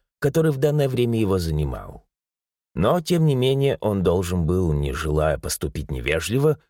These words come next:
что было противно его натуре, выслушать рассказ молодой красивой девушки, которая явилась к нам на Бейкер-стрит поздно вечером за советом и помощью.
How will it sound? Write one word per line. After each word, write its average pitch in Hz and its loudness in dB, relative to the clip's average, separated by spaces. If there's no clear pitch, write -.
что - -6
было 135 0
противно 131 -2
его 120 2
натуре, 120 -2
выслушать 165 0
рассказ 123 0
молодой 110 2
красивой 90 -2
девушки, 73 -4
которая 87 2
явилась 76 -2
к - -8
нам 110 0
на 73 -2
Бейкер-стрит 90 -4
поздно 175 2
вечером 156 2
за 117 0
советом 90 0
и 151 2
помощью. 65 -4